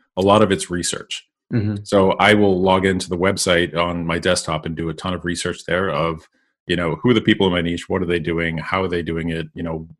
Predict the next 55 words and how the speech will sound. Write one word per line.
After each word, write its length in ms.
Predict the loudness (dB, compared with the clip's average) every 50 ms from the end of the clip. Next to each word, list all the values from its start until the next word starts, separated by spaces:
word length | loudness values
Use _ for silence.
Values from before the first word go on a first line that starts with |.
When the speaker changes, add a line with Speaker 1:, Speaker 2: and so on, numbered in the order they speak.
| _ _ -8
Speaker 1:
what's 280 | -4 -4 -4 -4 -4
their 160 | -4 -4 -4
cadence? 400 | -4 -2 -4 -2 -2 -4 -6 -6
How 140 | -4 -2 -2
often 280 | -2 -2 -2 -4 -8 -8
are 60 | -6
they 120 | -4 -4
posting? 520 | -4 -4 -6 -6 -6 -8 -10 -10 -12 -12 -14 _ _ _ _ _ _ _
But 120 | -6 -2 0
then 120 | 2 2
I 60 | 2
would 160 | 2 0 0 -2
spend 260 | 0 -2 -2 -2 0
probably 640 | 0 0 0 0 -2 -2 -2 0 0 0 0 -2 -4
two 220 | -2 -2 0 2
hours 260 | 2 2 0 -2 -4
of 80 | -4 -6
engagement 560 | -6 -4 -2 -2 -2 -2 -4 -8 -14 -18 -18 _ _ _ _ _ -12
and 140 | -10 -6 -2
going 240 | 0 0 0 0 0
out 100 | -2 -4
and 80 | -4 -8
commenting 500 | -8 -6 -6 -6 -6 -8 -8 -10 -8 -6
on 140 | -6 -6
all 220 | -6 -8 -8 -8 -8
these 160 | -8 -10 -12
people. 380 | _ -14 -14 -12 -12 -12 -12 _ _ _ _ _ _ _ _ -4
And 180 | -4 0 4 6
one 100 | 6 6
of 80 | 6
the 60 | 6 6
rules 280 | 6 6 4 4 4
that 100 | 2 2 4
I 40 | 4
like 220 | 4 2 0 0
to 80 | -4 -6
set 280 | -4 -4 -4 -4 -4
for 100 | -6 -8
engagement 520 | -8 -6 -4 -4 -4 -4 -6 -8 -10 -8 -8
is 180 | -8 -10 -12 -12
if 120 | -10 -8 -8
it 100 | -8 -6
takes 260 | -4 -4 -4 -4 -4
you 80 | -6 -6
an 100 | -6 -4 -4
hour 280 | -2 -2 0 0 -2
to 60 | -2 -4
put 180 | -4 -4 -2
out 120 | -2 -2 -4
content, 480 | -6 -6 -6 -6 -4 -2 -2 -4 -4 -6 _ _ _ _ _ _ -12 -10 -6
double 260 | -2 -2 0 2 2
that 260 | 2 2 0 0 -2
for 80 | -6 -6
your 160 | -4 -4 -4
engagement. 500 | -4 -4 -4 -4 -4 -6 -6 -10 -16 -18